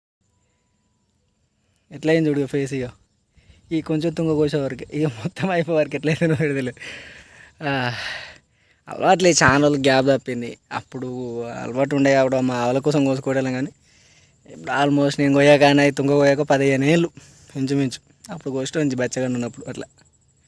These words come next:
ఇక finally తుంగ ఊసరైతే అయిపోయింది.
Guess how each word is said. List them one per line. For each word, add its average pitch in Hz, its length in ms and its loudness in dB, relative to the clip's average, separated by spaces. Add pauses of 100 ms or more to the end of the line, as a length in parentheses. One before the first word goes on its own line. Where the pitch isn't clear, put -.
(1900)
ఇక 165 140 2
finally 180 600 2
తుంగ 185 140 2
ఊసరైతే 185 400 4
అయిపోయింది. 170 460 2